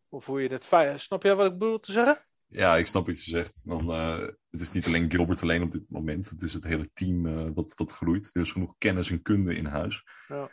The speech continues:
Speaker 2: Eh, ik zag ook vandaag dat er, ehm, ik heb het niet helemaal gezien, ik zag het voorbij flitsen, maar een van de teamleden,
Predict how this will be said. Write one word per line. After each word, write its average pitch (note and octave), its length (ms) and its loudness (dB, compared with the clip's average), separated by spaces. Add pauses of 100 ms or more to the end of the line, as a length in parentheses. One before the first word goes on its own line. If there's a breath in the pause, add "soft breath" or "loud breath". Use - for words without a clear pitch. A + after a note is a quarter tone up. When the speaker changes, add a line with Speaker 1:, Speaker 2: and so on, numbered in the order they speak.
(140 loud breath)
Speaker 2:
Eh, E2 200 -2
ik E2+ 120 -2
zag G#2+ 180 2
ook B2 140 4
vandaag A2 360 6
dat G#2+ 160 0
er, G2+ 420 4
ehm, F2 560 -2 (340)
ik - 140 -18
heb G2+ 80 -6
het G#2+ 100 -2
niet A2+ 120 0
helemaal G2+ 300 4
gezien, F2 300 -4 (200)
ik - 60 -16
zag G2+ 120 2
het F#2+ 80 0
voorbij F#2 280 4
flitsen, E2+ 400 0
maar E2+ 140 0
een F#2 140 0
van F#2 100 -2
de - 140 0
teamleden, C3 640 2